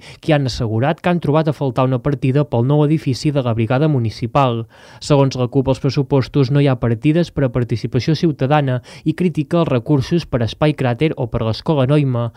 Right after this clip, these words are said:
Per això el grup municipal ha votat en contra dels pressupostos i ha evidenciat, segurament per primer cop al plenari, el distanciament amb Esquerra Republicana a la ciutat, després del pacte d'esquerres frustrat. En parla la seva portaveu, Sílvia Pagès.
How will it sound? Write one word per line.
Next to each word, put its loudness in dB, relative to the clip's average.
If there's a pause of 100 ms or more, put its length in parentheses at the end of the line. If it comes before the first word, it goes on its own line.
(200)
Per 0
això 2
el 0
grup 2
municipal 0
ha -4
votat 0
en -4
contra 0
dels -2
pressupostos -2
i 0
ha 2
evidenciat, 0 (180)
segurament 0
per -2
primer 0
cop 0
al -6
plenari, 0 (220)
el 0
distanciament -2
amb -2
Esquerra -2
Republicana 0
a 2
la 2
ciutat, -2 (200)
després -2
del -2
pacte -2
d'esquerres -2
frustrat. -2 (320)
En 0
parla 2
la 2
seva -2
portaveu, 0
Sílvia 0
Pagès. 0